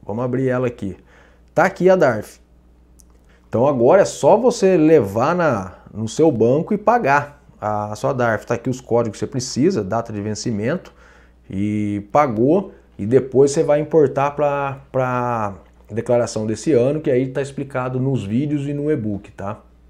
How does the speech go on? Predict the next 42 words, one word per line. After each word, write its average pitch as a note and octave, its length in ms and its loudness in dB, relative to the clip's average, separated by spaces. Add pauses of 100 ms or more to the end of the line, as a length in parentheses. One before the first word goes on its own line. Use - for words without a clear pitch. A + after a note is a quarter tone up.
(280)
Bom, G#3 160 4
beleza. F#3 500 8 (240)
Mas C3 180 2
vamos B3+ 180 6
supor A3 340 4
que - 60 -10
você G3 120 2
fez G3 240 6
a F3+ 40 4
operação F3+ 360 2
no F#3+ 80 -2
passado F3 680 0
e D#3 80 2
você F#3 360 2
não G3 300 0
pagou D#3 520 0
o E3 40 -2
teu F3 180 2
imposto. C#3+ 640 0 (460)
Você - 120 2
vai G#3+ 80 6
fazer A3 220 6
o A3+ 80 8
mesmo A#3+ 420 6
caminho C#3 420 4
até B2+ 180 0
aqui, A2 480 -2 (140)
observações, C#3+ 720 4
não A2+ 60 -2
vai A#2 80 -2
colocar A2+ 380 -2
nada. G#2+ 520 -2 (920)
Aqui, D3 380 2
ó, F#2+ 140 2 (420)
código G3+ 460 6
ou G3 80 6
nome F#3 260 2
da F#3+ 80 4
receita, D#3+ 540 2
mesma F3 320 4
coisa, B2+ 280 4
sessenta G3 920 0